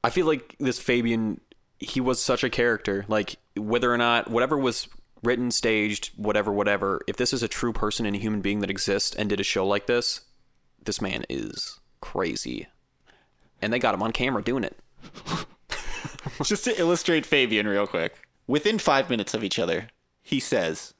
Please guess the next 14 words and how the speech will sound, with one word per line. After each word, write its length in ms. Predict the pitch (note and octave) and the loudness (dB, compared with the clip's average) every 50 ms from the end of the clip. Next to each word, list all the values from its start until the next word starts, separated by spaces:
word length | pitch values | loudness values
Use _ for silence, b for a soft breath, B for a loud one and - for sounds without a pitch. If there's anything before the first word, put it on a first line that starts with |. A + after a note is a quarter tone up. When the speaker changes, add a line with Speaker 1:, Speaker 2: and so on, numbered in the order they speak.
| _ _ _ _ _ | _ _ _ _ _
Speaker 2:
"I'm 140 | - G3 F3+ | 2 2 2
a 40 | - | 0
different 380 | B2 A#2 C3+ - - C3 A#2+ G2+ | 0 0 0 0 0 0 0 2
guy 260 | A2+ A#2+ D3 E3 D#3 | 2 2 4 2 2
now. 300 | A#2 - - - - - - _ _ _ _ _ | 0 0 -4 -6 -10 -16 -20 _ _ _ _ _
I'm 80 | F3 F3+ | 0 0
a 40 | F3+ | 0
totally 420 | - - - - F#3+ F#3+ E3 D#3 | 0 2 2 4 4 4 4 4
different 320 | A2 D3+ D3 - E3 D3 C3 | 2 2 0 0 0 0 2
guy 200 | D3 D3 F3 F#3 D#3+ | 2 2 2 2 2
now. 220 | A#2 F#2+ F#2 F2+ | 2 2 2 2
I've 140 | A#2 C#3+ - | 2 0 0
changed. 680 | - - - D#3 F3 G#3 F3 - - - - - - - - - | 0 0 2 2 2 2 0 -2 -4 -8 -8 -8 -8 -8 -2 0
A, 240 | D#3 D3+ - C#3+ | 0 0 0 -2